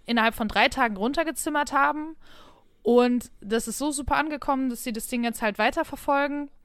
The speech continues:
Dorfromantik, ich würde es ein bisschen vergleichen. Es hat mich zuerst erinnert an ein bisschen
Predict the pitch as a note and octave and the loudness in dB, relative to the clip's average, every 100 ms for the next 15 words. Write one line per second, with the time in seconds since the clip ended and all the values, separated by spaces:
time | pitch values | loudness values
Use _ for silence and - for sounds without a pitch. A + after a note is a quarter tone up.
0 | - - - - C#4 D#4 C4+ C#4 C#4+ - | -20 -20 -6 4 4 6 2 2 0 -6
1 | - _ _ _ - A#3+ D#4 E4+ C#4+ C#4 | -16 _ _ _ -6 0 0 0 0 -4
2 | - B3+ A#3+ A3+ B3 - C#4+ B3+ - - | -4 -2 0 2 2 2 -6 -4 -4 -4
3 | C4+ - A3+ B3 - - A#3+ A#3+ A#3 A3+ | -8 -4 0 0 -2 -4 -2 -2 -2 -4
4 | A3 B3 C#4 A3+ A#3 A#3 | -6 -6 -2 -2 -2 -4